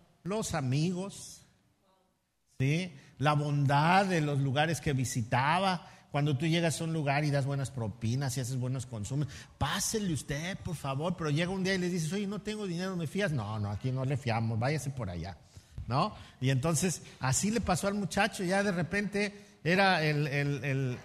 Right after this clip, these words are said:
el bienvenido en todas partes donde llegaba y después era el "no te metas porque no traes dinero".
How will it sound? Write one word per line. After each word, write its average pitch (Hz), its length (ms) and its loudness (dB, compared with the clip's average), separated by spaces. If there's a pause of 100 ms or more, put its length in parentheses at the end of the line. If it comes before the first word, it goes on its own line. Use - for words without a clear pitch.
(540)
el 131 140 0
bienvenido 147 540 2
en 165 120 0
todas 190 240 0
partes 175 320 0
donde 160 180 -2
llegaba 156 340 2
y 180 60 0
después 160 400 -2
era 175 180 0
el 139 220 -2
"no 151 220 -2
te 156 100 -4
metas 131 440 -2
porque 110 280 -6
no 123 160 -2
traes 123 240 -2
dinero". 110 460 -2